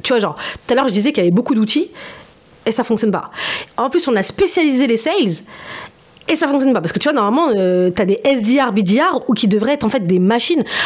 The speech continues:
Après, en France, justement, le problème de la France, c'est qu'on, on voit ces métiers-là comme des métiers, euh, genre, vas-y, euh, c'est le métier de galérien, tu vas chercher des rendez-vous, puis un jour, euh, comme tu seras bon, tu vas devenir un sales, tu vois, tu vas closer des deals.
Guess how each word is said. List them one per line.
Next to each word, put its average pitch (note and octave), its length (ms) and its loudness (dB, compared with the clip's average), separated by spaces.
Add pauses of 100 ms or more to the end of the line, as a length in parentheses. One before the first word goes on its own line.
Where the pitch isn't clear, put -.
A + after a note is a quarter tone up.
(180)
Après, - 260 -4
en A#3 120 0
France, D#4+ 380 -2
justement, A3 360 0
le B3 60 0
problème A3 280 0
de G#3 80 2
la F3+ 120 0
France, - 240 -4
c'est G#3 100 -2
qu'on, F#3+ 320 0
on G#3 80 2
voit G#3 180 2
ces C4 140 0
métiers-là A3+ 400 0
comme A3 220 0
des F#3+ 120 2
métiers, A3 440 2
euh, F#3 100 2 (320)
genre, G#3+ 220 2
vas-y, G#3+ 380 2
euh, F#3+ 140 0
c'est G3 140 0
le G3 60 2
métier G3+ 200 0
de E3+ 60 0
galérien, G3+ 400 0
tu A3 140 -2
vas G3 60 2
chercher F#3+ 200 -2
des F#3 120 2
rendez-vous, F#3+ 440 2 (300)
puis A3+ 120 0
un G3+ 140 0
jour, A#3+ 300 0
euh, F#3 220 2 (260)
comme A#3+ 140 0
tu A3+ 120 0
seras G#3+ 220 0
bon, B3+ 260 0 (260)
tu - 140 -2
vas G#3 80 4
devenir G#3 380 2
un G#3 80 2
sales, G3+ 300 0
tu - 200 -4
vois, F#3 140 2
tu G3 100 -2
vas G#3+ 80 2
closer G#3+ 300 0
des G3+ 100 2
deals. F3+ 220 2